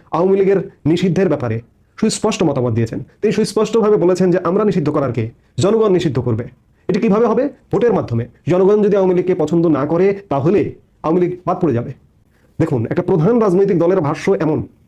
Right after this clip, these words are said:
অথচ ঢাল নেই, তলোয়ার নাই, এক নিধিরাম সরকার ভেতরে ভেতরে ষড়যন্ত্র করে এই রাজনৈতিক দলকে নিষিদ্ধ করবে, ও রাজনৈতিক দলকে নিষিদ্ধ করবে। ইতিমধ্যে নিষিদ্ধ করেছেও, আওয়ামী লীগের ভ্রাতৃপ্রতিম সংগঠন ছাত্রলীগকে নিষিদ্ধ করেছে গা জুড়ি করে।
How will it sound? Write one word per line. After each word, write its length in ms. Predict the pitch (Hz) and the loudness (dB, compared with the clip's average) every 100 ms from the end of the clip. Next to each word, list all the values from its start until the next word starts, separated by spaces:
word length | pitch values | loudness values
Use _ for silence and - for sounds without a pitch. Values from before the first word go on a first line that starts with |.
| - | -4
অথচ 240 | 170 247 147 160 240 - - | -2 0 0 0 -2 -6 -6
ঢাল 220 | 117 156 233 | -2 0 2
নেই, 140 | 247 240 | 2 2
তলোয়ার 360 | 196 202 214 | 2 2 2
নাই, 140 | 202 165 | 2 2
এক 160 | 180 170 | 0 2
নিধিরাম 420 | 165 147 196 214 | 2 2 2 2
সরকার 380 | 196 175 180 156 139 - - | 0 0 0 -2 -6 -8 -4
ভেতরে 220 | 165 180 | 0 2
ভেতরে 220 | 165 170 151 | 2 2 0
ষড়যন্ত্র 400 | 151 151 151 156 | 2 2 2 2
করে 140 | 151 | 0
এই 160 | 151 156 | 0 0
রাজনৈতিক 320 | 165 143 147 | 2 0 0
দলকে 180 | 143 147 | 0 0
নিষিদ্ধ 220 | 143 147 | 0 0
করবে, 200 | 143 135 135 | 0 0 0
ও 60 | 151 | 2
রাজনৈতিক 360 | 196 151 160 156 | 2 0 0 0
দলকে 280 | 151 160 151 | 0 0 0
নিষিদ্ধ 220 | 135 139 | 0 0
করবে। 200 | 143 147 143 - | 0 -2 -2 -2
ইতিমধ্যে 300 | 214 208 190 | 0 2 2
নিষিদ্ধ 300 | 160 185 208 | 2 0 0
করেছেও, 340 | 214 269 110 101 _ _ _ _ _ | 0 -2 -4 -8 _ _ _ _ _
আওয়ামী 140 | 156 190 | -2 0
লীগের 180 | 190 190 - - | 0 -2 -6 -4
ভ্রাতৃপ্রতিম 540 | 170 170 175 165 160 | -2 0 0 0 0
সংগঠন 360 | 147 151 139 139 131 - | 0 0 0 -2 -4 -6
ছাত্রলীগকে 460 | 147 147 151 147 | -6 -2 -2 0
নিষিদ্ধ 260 | 127 127 110 | -2 0 -2
করেছে 280 | 107 107 - - _ _ _ - _ - | -2 -4 -4 -18 _ _ _ -20 _ -2
গা 100 | 180 | 0
জুড়ি 180 | 185 131 | 2 0
করে। 160 | - | -4